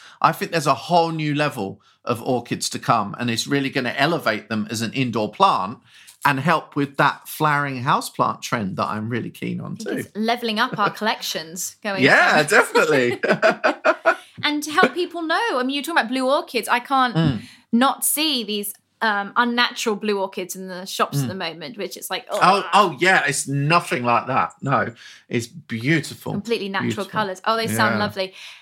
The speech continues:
Speaker 2: And that's the
Speaker 1: <laughs>
Speaker 2: thing. I think there is so much variety. We say, "Oh, you know, within moth orchids," but there are,
Speaker 1: Mm.
Speaker 2: aren't they? There's tiny ones,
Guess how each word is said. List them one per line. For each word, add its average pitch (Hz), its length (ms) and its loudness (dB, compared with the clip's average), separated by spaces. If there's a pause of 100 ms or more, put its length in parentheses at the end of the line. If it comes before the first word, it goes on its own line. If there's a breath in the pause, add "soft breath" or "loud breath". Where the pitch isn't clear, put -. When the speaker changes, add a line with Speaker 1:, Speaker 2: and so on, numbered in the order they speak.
(220 loud breath)
Speaker 2:
And 247 120 2
that's 254 180 2
the 254 80 -4
Speaker 1:
<laughs> 247 40 -8
Speaker 2:
thing. 262 140 0
I - 20 -4
think 240 160 -2
there 240 120 2
is 247 120 0
so 240 100 -2
much 214 200 -4
variety. 220 600 0
We 196 100 -4
say, 214 220 -4
"Oh, 226 320 2
you 220 80 -4
know, 196 120 -4
within 202 480 -4 (260)
moth 202 260 -2
orchids," 214 600 -6 (120)
but 220 120 -4
there 233 160 2
are, - 80 4
Speaker 1:
Mm. 262 220 4
Speaker 2:
aren't 208 140 0
they? 190 80 -4
There's 190 160 -6
tiny 220 440 -2
ones, 208 400 -4